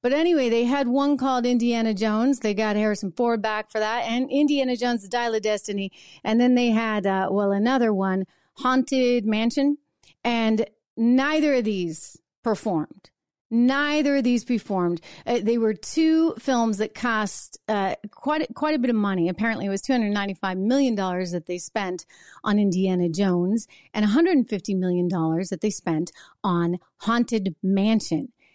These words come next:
And people just didn't go. So they've basically, you know, they're looking at what this particular article, and this is the direct dot com,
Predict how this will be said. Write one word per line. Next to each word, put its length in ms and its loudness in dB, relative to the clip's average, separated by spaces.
And 280 0
people 260 2
just 200 -4
didn't 240 2
go. 320 -2
So 440 0
they've 240 0
basically, 840 0
you 100 0
know, 120 0
they're 220 0
looking 400 0
at 180 -2
what 380 0
this 380 -4
particular 500 -2
article, 320 -2
and 100 -2
this 120 -4
is 120 -6
the 160 -2
direct 380 -2
dot 160 -4
com, 320 -4